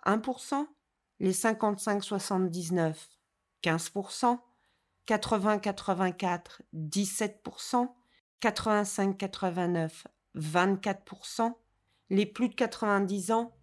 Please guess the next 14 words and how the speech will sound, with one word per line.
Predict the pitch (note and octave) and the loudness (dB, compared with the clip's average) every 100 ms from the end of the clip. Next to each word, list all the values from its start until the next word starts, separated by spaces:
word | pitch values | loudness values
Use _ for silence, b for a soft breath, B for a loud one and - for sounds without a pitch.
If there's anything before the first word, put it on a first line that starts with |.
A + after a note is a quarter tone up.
| _ - | _ -8
trente | - A3 A3 | 4 6 4
pour | A3 - | 0 -10
cent. | - D3+ D#3 _ _ _ _ - | -2 -2 -2 _ _ _ _ -6
Ceci | - A#3+ - D4 D4 | -2 0 4 4 4
est | G3+ G#3 | 2 0
pour | - F3+ F#3 | 0 0 2
les | F3+ - - | 2 2 2
neuf | G#3+ A#3+ A#3 | 4 4 4
cent | A#3+ | 0
quatre-vingt-seize | G#3 G#3 - G#3 G3+ F#3+ - F#3+ F3+ - _ - | 0 -2 0 2 4 2 0 0 -2 -6 _ 0
patients | A3 - - G3 D#3+ - _ | 2 2 2 2 2 -4 _
vaccinés | - E3+ F3 A#3 - - G3+ G3 G3+ A3+ - _ _ _ - | -6 0 4 4 2 -2 2 4 4 2 -4 _ _ _ -10
qui | G#3+ | -8
sont | G3 B3 A#3 | -2 0 0